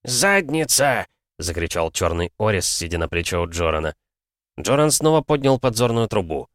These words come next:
Он уже столько раз это делал за долгие часы, проведенные на корме, что у него заболело плечо. Он увидел один корабль.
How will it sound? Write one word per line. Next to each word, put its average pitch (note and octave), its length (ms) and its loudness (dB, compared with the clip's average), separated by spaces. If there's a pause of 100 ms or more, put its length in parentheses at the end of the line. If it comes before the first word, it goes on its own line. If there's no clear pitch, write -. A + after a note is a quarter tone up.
(300)
Он F#2 140 0
уже F2+ 260 0
столько F#2+ 400 -2
раз G2 240 2
это E2 180 -4
делал F2+ 380 2
за E2 160 -2
долгие F2 380 -2
часы, F2+ 340 -2
проведенные E2+ 580 -2
на E2 120 -2
корме, D#2+ 320 0
что - 220 -4
у E2 40 -2
него D#2+ 220 -2
заболело D#2+ 440 -2
плечо. D#2+ 440 -4 (600)
Он A#2 140 2
увидел D3 320 2
один B2+ 240 2
корабль. G2 500 0